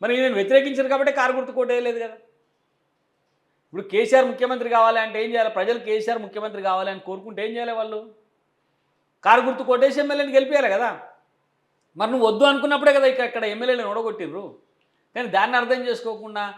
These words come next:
"నేను మాత్రం మంచోడినా కానీ ఎమ్మెల్యేలు అందరూ అవినీతి పరులు, అందు వాళ్ళని పెట్టుకోవడం వల్ల నేను ఓడిపోయినా" అనేటువంటి చెప్పేటువంటి మాట సరికాదు. మనం స్పష్టంగా చూసినాం, కామారెడ్డిలో స్వయంగా ఈయననే ఓడగొట్టిరు కదా. మరి ఎక్కడ పోయినా నేను గెలిచి వస్తా అని చెప్పి చెప్పుకునేటువంటి కేసీఆర్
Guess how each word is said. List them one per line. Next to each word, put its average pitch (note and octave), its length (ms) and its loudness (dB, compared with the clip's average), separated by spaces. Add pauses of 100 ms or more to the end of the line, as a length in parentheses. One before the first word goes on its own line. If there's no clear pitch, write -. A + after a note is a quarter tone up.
(200)
"నేను G#3 220 -2
మాత్రం A3+ 320 -2
మంచోడినా G#3+ 380 -6
కానీ G3+ 200 -8
ఎమ్మెల్యేలు G3 360 -6
అందరూ F#3 560 -8
అవినీతి F3 380 -6
పరులు, F3 300 -8
అందు F3 220 -10
వాళ్ళని F3 300 -6
పెట్టుకోవడం F3+ 380 -6
వల్ల F3+ 140 -4
నేను F3 260 -6
ఓడిపోయినా" E3+ 320 -10
అనేటువంటి D#3 360 -12
చెప్పేటువంటి D3 420 -16
మాట B3 280 -6 (380)
సరికాదు. D#3+ 560 -2 (380)
మనం A3+ 120 -2
స్పష్టంగా B3 540 -2
చూసినాం, B3 200 -10
కామారెడ్డిలో C4 480 2
స్వయంగా B3+ 300 -2
ఈయననే C#4+ 280 -2
ఓడగొట్టిరు C4+ 460 4
కదా. F#3 260 -4 (1300)
మరి F3 120 -4
ఎక్కడ A3 240 0
పోయినా C4 160 4
నేను B3+ 180 -4
గెలిచి A3+ 260 -2
వస్తా A#3+ 180 -4
అని A#3 140 -4
చెప్పి A3 220 -6
చెప్పుకునేటువంటి F3+ 840 -8
కేసీఆర్ E3+ 680 -6